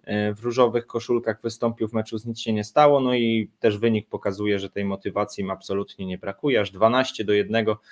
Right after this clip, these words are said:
wygrywa drużyna spod znaku Flaminga, no i trzeba przyznać, że to takie obiecujące zwycięstwo, które, po którym na pewno można sobie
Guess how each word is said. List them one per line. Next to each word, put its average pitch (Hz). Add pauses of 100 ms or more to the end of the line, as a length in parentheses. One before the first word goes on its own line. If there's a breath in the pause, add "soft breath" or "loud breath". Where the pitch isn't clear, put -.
(340 loud breath)
wygrywa 107
drużyna 107
spod 107
znaku 110
Flaminga, 143 (300 loud breath)
no 113
i 147
trzeba 131
przyznać, 123
że 113
to 117
takie 117
obiecujące 120
zwycięstwo, 104
które, 107
po 110
którym 113
na 104
pewno 110
można 101
sobie 107